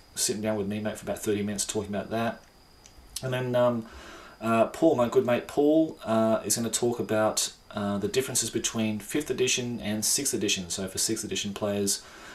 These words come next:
wanting to jump back, uh, in time to play fifth edition, uh, what are the notable differences? Now you'll notice that Paul will make a reference to two thousand and twenty-one.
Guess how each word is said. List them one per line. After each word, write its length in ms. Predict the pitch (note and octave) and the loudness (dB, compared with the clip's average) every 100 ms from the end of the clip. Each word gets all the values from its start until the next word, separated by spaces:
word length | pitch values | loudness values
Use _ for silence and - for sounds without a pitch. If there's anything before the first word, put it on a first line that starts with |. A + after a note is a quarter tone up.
| - | -8
wanting 220 | A2+ A2 G#2 | -2 0 0
to 60 | |
jump 280 | G2 A#2 G#2 | 0 0 2
back, 320 | A2 A2+ - - - - - | 0 0 -4 -16 -20 -20 -10
uh, 300 | G2+ G2 G2 - | -6 -4 -4 -4
in 140 | G2+ G2 | -4 -2
time 400 | - G#2+ G#2+ G2 | -2 -2 -2 -4
to 80 | |
play 240 | - G#2 G2+ | -6 -4 -2
fifth 220 | G#2 G2+ | -2 -2
edition, 420 | A#2+ A#2+ A#2 A2+ - - - - | 0 0 -2 -4 -8 -20 -20 -14
uh, 160 | G2+ G2 | -4 0
what 160 | G2 A2 | 2 2
are 80 | G#2 | 2
the 40 | |
notable 320 | G#2 G#2 G2+ | 0 0 0
differences? 640 | G2+ G2+ G#2 - F2+ F2+ | -2 -2 -2 -2 -4 -6
Now 80 | G#2+ | -4
you'll 180 | G#2+ A2+ | -2 0
notice 300 | A#2+ B2 A#2 | 0 2 2
that 160 | A2+ - | 0 0
Paul 220 | B2+ A#2+ | 0 2
will 60 | |
make 160 | A2+ A2+ | 2 0
a 40 | |
reference 360 | G#2+ A2 A2+ G2+ | 0 0 0 -4
to 200 | - G#2+ | -2 -2
two 220 | G#2 A#2 | -2 -2
thousand 360 | A2 A2 A2 G#2+ | 0 0 0 -2
and 80 | G2+ | -4
twenty-one. 580 | - A2+ G#2 G#2+ A#2 A#2+ | -4 -4 -2 0 -2 -4